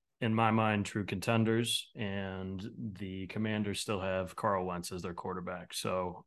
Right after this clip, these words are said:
um, I saw all that I needed to see out of the Eagles against a really good Vikings team on Monday night, and I think that they cover by well over a touchdown. And I also wanna throw in a Carl Wentz I N T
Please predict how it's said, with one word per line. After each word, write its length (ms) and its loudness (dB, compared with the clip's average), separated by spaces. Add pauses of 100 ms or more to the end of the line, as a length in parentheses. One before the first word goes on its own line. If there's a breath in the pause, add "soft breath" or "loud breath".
um, 560 -2 (960 soft breath)
I 60 4
saw 260 10
all 240 10
that 160 10
I 80 8
needed 320 6
to 60 2
see 520 2 (120)
out 140 4
of 80 2
the 60 2
Eagles 720 0
against 340 0
a 60 -4
really 320 0
good 200 -4
Vikings 460 -2
team 280 -2
on 100 -2
Monday 300 -2
night, 340 0 (220)
and 520 -2
I 120 0
think 240 -6
that 200 -6
they 240 -4
cover 420 -6
by 560 -4 (260)
well 380 2
over 260 -2
a 60 -4
touchdown. 720 -4 (100)
And 260 0
I 100 0
also 300 4
wanna 220 2
throw 340 2
in 300 -2
a 260 -4
Carl 340 2
Wentz 440 -2
I 200 0
N 200 -4
T 460 -6